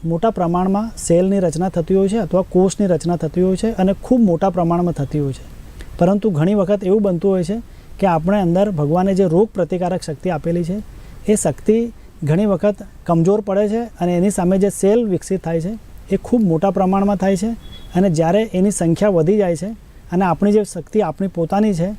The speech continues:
એ લડી શકતી નથી, ત્યારે એ પ્રકારનું એક કેન્સરના સ્વરૂપમાં એ ધારણ કરે છે અને કોઈ પણ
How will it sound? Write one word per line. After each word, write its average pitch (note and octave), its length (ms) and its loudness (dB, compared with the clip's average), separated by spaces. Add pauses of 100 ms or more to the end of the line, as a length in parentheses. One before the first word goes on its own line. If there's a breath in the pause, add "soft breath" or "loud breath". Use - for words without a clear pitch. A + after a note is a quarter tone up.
(220)
એ E3 60 0
લડી E3+ 200 4
શકતી F#3 300 -2
નથી, F#3+ 320 -2 (440 loud breath)
ત્યારે G#3 340 2 (120)
એ F#3+ 60 0
પ્રકારનું F#3 460 0
એક F#3+ 160 0
કેન્સરના F#3 460 2
સ્વરૂપમાં F3 480 0
એ F3 80 2
ધારણ D3+ 300 0
કરે F#3 260 0
છે A3 80 0
અને G#3 300 2
કોઈ G3 140 4
પણ G#3+ 300 -2